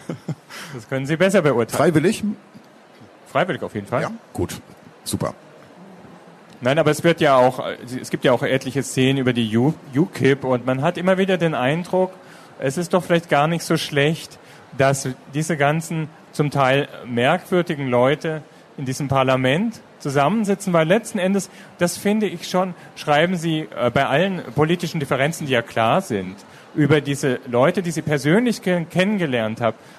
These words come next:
Speaker 1: dann doch anders als die vielen Kommentatoren, die es ja auch in den Medien überall gibt, eben über die politischen Gegner schreiben, die Sie nicht kennen. Also Sie haben in Ihrem Buch nie diese g-, grundsätzliche,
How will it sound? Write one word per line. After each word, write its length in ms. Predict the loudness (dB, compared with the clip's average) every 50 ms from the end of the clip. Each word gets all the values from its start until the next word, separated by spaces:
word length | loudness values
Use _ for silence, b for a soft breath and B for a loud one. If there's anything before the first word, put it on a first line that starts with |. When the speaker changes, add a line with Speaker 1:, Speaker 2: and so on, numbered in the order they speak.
| B B
Speaker 1:
dann 180 | 0 0 2 4
doch 200 | 2 2 2 0
anders 540 | 0 0 0 0 2 2 2 2 2 2 0
als 200 | -4 -4 -4 -6
die 100 | -8 -6
vielen 300 | -2 0 2 2 2 2
Kommentatoren, 800 | 2 0 2 0 0 -2 -4 -4 -2 0 2 4 4 4 2 2
die 80 | 0
es 120 | 0 0 0
ja 140 | 0 4
auch 220 | 4 4 4 2 0
in 100 | -2 -2
den 160 | -2 -2 -2
Medien 400 | -2 -2 -2 -2 -2 -2 -4 -2
überall 680 | 0 2 2 4 4 4 2 2 2 0 0 0 -2
gibt, 320 | -4 -4 -6 -6 -6 -10 -14 B B B B B B
eben 280 | -2 0 0 0 -2
über 260 | 0 2 4 4 4
die 120 | 2 0 -2
politischen 520 | 0 0 0 0 -2 -4 -6 -8 -8 -6
Gegner 340 | -4 -4 -4 -2 -2 -4 -4
schreiben, 340 | -2 0 2 2 2 2 -2
die 80 | -4
Sie 120 | -6 -6 -6
nicht 240 | -6 -6 -6 -8 -6
kennen. 380 | -4 -2 0 0 0 -2 -4 -8 B B B B
Also 160 | -6 -4 -4
Sie 160 | -2 0 0
haben 240 | 2 2 2 0 -2 -8 B B B
in 120 | -4 -2 0
Ihrem 240 | 2 4 4 4
Buch 240 | 4 4 2 2 -2 -8 B B B B
nie 140 | -4 -4 -2
diese 400 | -2 -2 -2 0 0 0 0 -2 -4 B B B B B B
g-, 80 | -20 -20 -18 -16
grundsätzliche, 1120 | -12 -4 0 2 2 2 2 2 2 2 2 2 2 0 -2 -2 -2 0 0 0 -2 -2